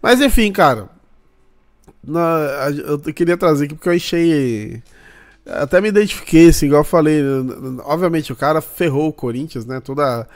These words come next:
as gestões passadas ferraram muito o Corinthians e pra gente como rival é ótimo,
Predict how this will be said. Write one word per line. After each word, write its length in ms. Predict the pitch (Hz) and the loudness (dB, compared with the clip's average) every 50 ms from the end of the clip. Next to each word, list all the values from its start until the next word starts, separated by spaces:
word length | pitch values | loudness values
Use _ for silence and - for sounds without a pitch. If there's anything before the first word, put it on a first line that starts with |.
| - - - - - - - | -20 -20 -20 -20 -20 -14 -8
as 180 | - 120 127 | -6 -6 -4
gestões 400 | 123 131 135 - - - 139 131 | -2 -4 -4 -4 -4 -4 -4 -2
passadas 400 | - - 127 120 - 135 131 120 | -2 -2 -4 -2 -2 -4 -4 -4
ferraram 320 | - 143 123 127 135 143 135 | -6 -6 -4 -4 -4 -4 -6
muito 260 | 120 127 143 156 160 | -8 -10 -10 -12 -14
o 20 | |
Corinthians 520 | - - 120 113 113 131 170 - - 131 120 | -12 -10 -10 -10 -10 -12 -12 -12 -12 -12 -12
e 60 | 120 | -10
pra 140 | 123 127 123 | -8 -8 -8
gente 260 | 127 131 131 135 - | -6 -6 -6 -8 -8
como 180 | - 135 123 127 | -8 -6 -4 -4
rival 360 | 120 120 123 120 135 131 120 | -4 -4 -4 -2 -4 -4 -4
é 60 | 101 | -4
ótimo, 340 | 104 123 143 151 - - - | -4 -4 -4 -4 -6 -10 -20